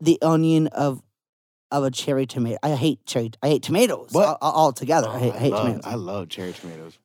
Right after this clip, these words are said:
Speaker 1: Listen.
Speaker 2: It's like candy.
Speaker 1: Listen, listen, listen. Tomatoes,
Speaker 2: Tight.
Speaker 1: avocados,
Speaker 2: Super tight.
Speaker 1: they fucking, w-, w-, like, they are the two ingredients you put on anything that you don't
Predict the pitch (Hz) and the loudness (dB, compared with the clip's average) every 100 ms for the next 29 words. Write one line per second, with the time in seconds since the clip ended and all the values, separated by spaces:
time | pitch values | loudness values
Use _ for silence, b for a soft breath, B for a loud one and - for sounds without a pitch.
0 | - 160 165 113 98 _ - 117 - 131 | -4 0 0 -2 -8 _ -12 -12 -10 -10
1 | 113 165 156 135 131 107 120 - - _ | 2 4 4 2 0 -2 -4 -6 -16 _
2 | _ _ - 117 110 143 175 185 - _ | _ _ -6 0 2 4 2 0 -6 _
3 | _ _ _ _ - 87 78 - 131 139 | _ _ _ _ -14 -12 -14 -8 2 2
4 | 143 - 127 135 139 156 - 104 90 - | 2 2 2 4 4 2 -2 -8 -10 -18
5 | 71 73 _ _ _ _ _ - 147 156 | -20 -20 _ _ _ _ _ -14 2 4
6 | 139 101 135 151 160 143 135 - - 165 | 4 2 4 4 4 4 4 2 -4 -4
7 | 160 151 - - - 165 165 _ _ _ | -2 -4 -6 -10 -6 -4 -4 _ _ _
8 | 175 139 180 175 147 135 117 - 226 233 | -10 -2 2 2 0 -4 -8 -4 -2 0
9 | 233 226 - 180 143 143 143 135 131 117 | 2 0 -2 -2 0 2 2 2 -2 0
10 | - - 135 - - 180 202 190 196 190 | 0 0 -2 -6 -6 -2 -2 0 2 2
11 | 160 131 135 127 135 | 2 0 -2 2 2